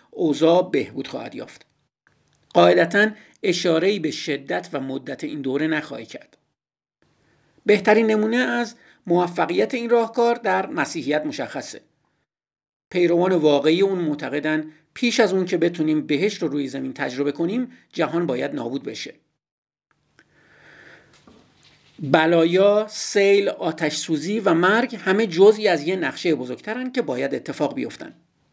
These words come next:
این پیروان وقوع هر تغییر منفی در اوضاع رو تأییدی بر این پیام می‌دونن و هر پیشرفت رو هدیه‌ای از سوی خدا در نظر می‌گیرن.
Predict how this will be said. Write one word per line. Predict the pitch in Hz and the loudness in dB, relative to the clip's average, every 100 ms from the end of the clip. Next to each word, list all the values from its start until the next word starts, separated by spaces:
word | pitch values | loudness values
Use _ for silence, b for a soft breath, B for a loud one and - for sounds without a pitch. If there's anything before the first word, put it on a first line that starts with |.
| _ _ _ _ | _ _ _ _
این | - 269 | 6 8
پیروان | 269 254 240 247 262 B B B 160 | 8 6 4 2 -2 B B B -2
وقوع | 185 185 240 240 | 0 2 2 2
هر | 226 | 0
تغییر | 226 190 160 170 208 | -6 -6 -4 -2 -4
منفی | 180 151 147 170 | -4 -6 -6 -2
در | 151 | -2
اوضاع | 151 139 131 185 | -2 -4 -4 -4
رو | 214 214 220 | -4 -4 -6
تأییدی | - 147 156 208 208 | -10 -6 -4 -4 -4
بر | 151 | -4
این | 175 | -4
پیام | 170 123 127 | -6 -10 -10
می‌دونن | 123 - - - b b b b 170 | -12 -14 -18 -20 b b b b -4
و | 165 | -2
هر | 208 | -4
پیشرفت | - 180 - 196 214 - | -8 -12 -6 -2 -2 0
رو | 202 | -2
هدیه‌ای | 165 156 143 170 190 | 0 -2 2 2 2
از | 127 | -2
سوی | - 147 | -2 -4
خدا | 147 127 139 | -2 -2 0
در | 131 123 | 0 -4
نظر | 120 123 113 | -10 -10 -10
می‌گیرن. | 117 117 | -12 -16